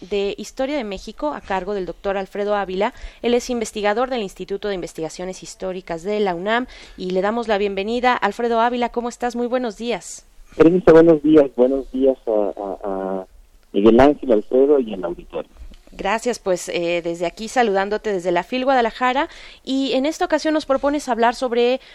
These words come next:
Speaker 1: una historia mínima de la Inquisición de Gabriel Torres Puga, así es que te
Speaker 2: Pues,
Speaker 1: escuchamos, cuéntanos, por favor.
Speaker 2: pues mira, aprovechando la Feria Internacional del Libro, eh,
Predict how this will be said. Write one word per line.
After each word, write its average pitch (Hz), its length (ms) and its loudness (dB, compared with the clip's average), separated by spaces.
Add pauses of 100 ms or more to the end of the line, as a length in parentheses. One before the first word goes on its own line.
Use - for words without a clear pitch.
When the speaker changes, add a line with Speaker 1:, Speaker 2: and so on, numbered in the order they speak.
(120)
Speaker 1:
una 240 140 0
historia 269 340 0
mínima 233 460 -2
de 175 80 0
la 175 80 -2
Inquisición 196 760 -6 (300)
de 180 340 0
Gabriel 202 560 0
Torres 196 380 -6 (160)
Puga, 190 360 -2 (160)
así 180 200 -8
es 190 80 -10
que - 80 -8
te - 40 -14
Speaker 2:
Pues, 202 100 -8
Speaker 1:
escuchamos, 190 460 0
cuéntanos, 175 460 -6
por - 120 -16
favor. - 340 -16
Speaker 2:
pues 147 160 6
mira, 147 260 8
aprovechando 160 720 0 (720)
la 220 240 -12 (220)
Feria 110 200 -2
Internacional - 640 -8
del - 160 -2
Libro, 139 340 0 (400)
eh, 95 320 6